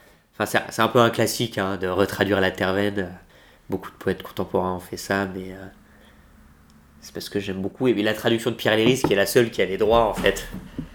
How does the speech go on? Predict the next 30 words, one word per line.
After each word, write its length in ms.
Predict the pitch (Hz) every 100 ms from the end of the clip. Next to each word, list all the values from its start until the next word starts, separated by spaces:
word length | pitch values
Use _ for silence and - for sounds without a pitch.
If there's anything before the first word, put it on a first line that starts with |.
| - - -
et, 460 | - 107 104 98 101 -
enfin, 140 | 113
elle 100 | 117
est 100 | 117
très 140 | 143
bonne 260 | 131 139 127
pour 180 | - 110
Les 80 | 101
Quatre 200 | 110 -
Quatuors, 380 | 104 - 104 107
en 60 |
fait. 160 | - -
Je 80 | -
dirais, 220 | 95 90
euh, 180 | 90 90 - - -
c'est 220 | - -
une 60 | -
très 160 | -
bonne 140 | 104 101
traduction, 440 | - 101 98 113
mais 60 | 104
pour 140 | 101
La 80 | 92
Terre 220 | 107 98
Vaine, 160 | 101 101
ça 180 | -
va, 240 | 92 90 90
ça 140 | -
va 120 | 87
pas. 220 | 92 92